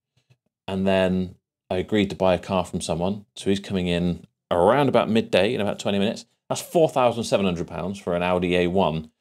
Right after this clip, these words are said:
That's gonna wipe out the bank account, really, isn't it? And then, you know what bank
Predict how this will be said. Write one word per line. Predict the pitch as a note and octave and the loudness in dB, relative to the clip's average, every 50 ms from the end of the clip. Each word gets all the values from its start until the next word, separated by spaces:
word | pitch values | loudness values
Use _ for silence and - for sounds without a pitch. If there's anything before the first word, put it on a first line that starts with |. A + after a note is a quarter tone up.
| _ - - - - - _ _ _ _ _ _ _ _ _ - | _ -20 -20 -20 -20 -20 _ _ _ _ _ _ _ _ _ -12
That's | - A2 G2+ - | -8 -8 -6 -4
gonna | - G2+ F#2+ F#2 | -2 0 2 2
wipe | F#2+ F#2 F2+ F#2 | 2 2 0 0
out | F#2 F2 - | -4 -6 -4
the | F2 | -4
bank | F2+ F2 F2 - | -4 -4 -4 -6
account, | - - D#2 D2 D2+ | -10 -12 -10 -10 -8
really, | D#2+ D#2+ E2 | -6 -4 -4
isn't | E2+ E2 E2 D#2+ | -4 -4 -6 -8
it? | D2+ - - - _ _ _ _ _ _ _ - | -10 -10 -12 -16 _ _ _ _ _ _ _ -14
And | F2+ F2+ E2+ E2 | -10 -10 -8 -6
then, | E2 E2 D#2+ E2 E2 E2 D#2+ D2+ - _ _ _ _ _ _ _ _ _ _ _ _ _ - - | -6 -6 -6 -6 -6 -6 -8 -10 -12 _ _ _ _ _ _ _ _ _ _ _ _ _ -12 -8
you | F#2+ | -8
know | F2 D2+ | -6 -8
what | - | -8
bank | - E2 - | -10 -12 -14